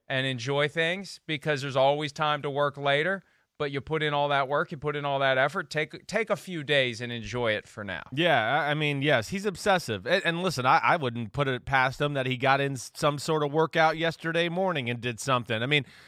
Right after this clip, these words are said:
Speaker 2: Alex Guerrero was there on the boat with him the whole time. So, yeah, I mean, the guy, I mean, the,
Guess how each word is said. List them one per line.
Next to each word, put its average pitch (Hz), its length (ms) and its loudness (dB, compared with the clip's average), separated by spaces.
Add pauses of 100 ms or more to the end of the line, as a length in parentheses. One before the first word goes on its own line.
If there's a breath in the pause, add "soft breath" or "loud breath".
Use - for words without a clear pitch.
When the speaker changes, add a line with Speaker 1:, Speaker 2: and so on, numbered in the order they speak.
(120)
Speaker 2:
Alex 180 400 6
Guerrero 170 580 8
was 160 220 2
there 208 240 8
on 156 160 6
the 131 80 4
boat 208 280 8
with 147 140 2
him 135 120 2
the 127 100 4
whole 123 240 4
time. 143 420 6 (360 soft breath)
So, 165 280 6
yeah, 180 200 4
I 165 60 2
mean, 185 220 2
the 185 80 2
guy, 185 500 8
I 156 40 4
mean, 170 180 -2
the, 190 180 -2